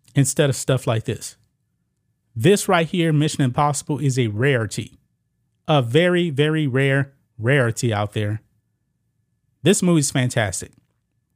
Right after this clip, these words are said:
I'm not gonna watch, um, Snow White.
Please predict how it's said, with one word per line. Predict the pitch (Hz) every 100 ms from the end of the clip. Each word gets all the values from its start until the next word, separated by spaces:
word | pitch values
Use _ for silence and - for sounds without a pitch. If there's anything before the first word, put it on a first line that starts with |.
| _ _ _ _ _ _ _ _ _ _ _ -
I'm | 165
not | 160 156
gonna | 147
watch, | 139 139 135
um, | 147 135 131 123 _ _ _ _ _ _ _ -
Snow | - 156 135
White. | 127 127